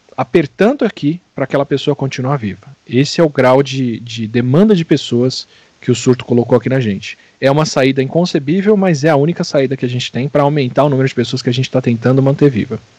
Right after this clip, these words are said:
E eu vou fazer o possível aqui. Esse é o grau de desespero que eles estão por lá, num país que tinha condições de ser o primeiro a saber que o vírus tava circulando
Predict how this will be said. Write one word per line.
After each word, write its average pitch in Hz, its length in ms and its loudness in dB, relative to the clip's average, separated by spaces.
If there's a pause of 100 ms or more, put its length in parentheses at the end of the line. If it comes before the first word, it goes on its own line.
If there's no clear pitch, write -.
E 107 100 0
eu 120 120 6
vou 127 100 2
fazer 120 260 2
o 123 60 2
possível 127 460 0
aqui. - 240 -8 (360)
Esse 175 320 2
é 226 60 6
o 190 40 4
grau 156 280 2
de 151 100 -8
desespero 180 800 0 (360)
que - 120 0
eles 143 120 2
estão 127 200 -4
por 151 160 0
lá, 107 160 -4 (400)
num 135 160 0
país 123 320 0
que - 100 -10
tinha 160 260 0
condições 139 360 0
de 135 80 -4
ser - 120 0
o 139 40 6
primeiro 127 360 2
a - 20 2
saber 110 340 -2
que - 120 -4
o - 20 -8
vírus 117 180 -2
tava 110 200 0
circulando 101 600 -4